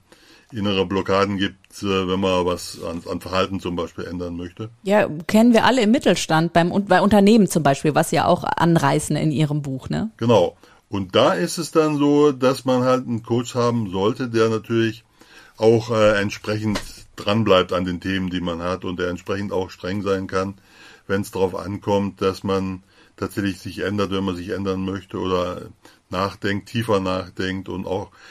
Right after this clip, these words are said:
Speaker 1: seine eigene Rolle erkennt im Unternehmen und dass man selber nicht nur unschuldig ist, sondern auch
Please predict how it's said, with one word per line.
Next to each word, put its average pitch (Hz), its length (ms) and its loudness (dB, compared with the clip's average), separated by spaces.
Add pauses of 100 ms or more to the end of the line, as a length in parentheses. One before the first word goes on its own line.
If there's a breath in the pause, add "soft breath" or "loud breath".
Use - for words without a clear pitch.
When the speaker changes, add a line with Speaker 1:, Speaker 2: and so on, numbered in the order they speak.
(240 soft breath)
Speaker 1:
seine 95 360 -2
eigene 98 220 0
Rolle 104 240 6
erkennt 101 420 0
im 101 120 -2
Unternehmen 95 560 -4
und 90 120 -4
dass 90 160 -6
man 92 240 -2
selber 95 300 2
nicht 98 260 -6
nur 98 260 -2
unschuldig 104 500 -4
ist, 92 120 -4
sondern 95 240 -4
auch 92 180 -4